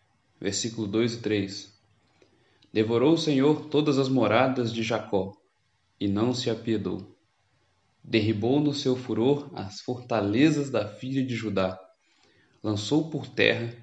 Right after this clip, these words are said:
e profanou o reino e os seus príncipes. No furor da sua ira, cortou toda a força de Israel. Retirou sua destra de diante do inimigo e ardeu contra Jacó, como labareda de fogo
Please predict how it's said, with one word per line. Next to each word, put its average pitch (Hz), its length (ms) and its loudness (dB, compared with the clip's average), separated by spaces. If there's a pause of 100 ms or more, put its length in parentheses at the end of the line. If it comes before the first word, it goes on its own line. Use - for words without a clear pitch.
(160)
e 101 120 -6
profanou 113 640 0
o 110 40 -2
reino 117 480 -2 (160)
e 107 120 -4
os 101 120 -4
seus 104 220 -4
príncipes. - 760 -8 (480)
No 98 100 -4
furor 107 380 -2
da 127 120 2
sua 110 280 0
ira, 131 320 0 (680)
cortou 127 520 0
toda 170 260 2
a 170 80 0
força 156 500 0
de 131 120 0
Israel. 95 480 0 (720)
Retirou 107 560 0
sua 117 260 -2
destra 117 480 2
de 113 140 -6
diante 113 340 0
do 120 80 -6
inimigo 101 500 0 (400)
e 107 140 2
ardeu 104 420 0
contra 101 300 -2
Jacó, 98 400 -4 (800)
como 95 260 -4
labareda 104 580 2
de 143 140 -2
fogo 113 640 -4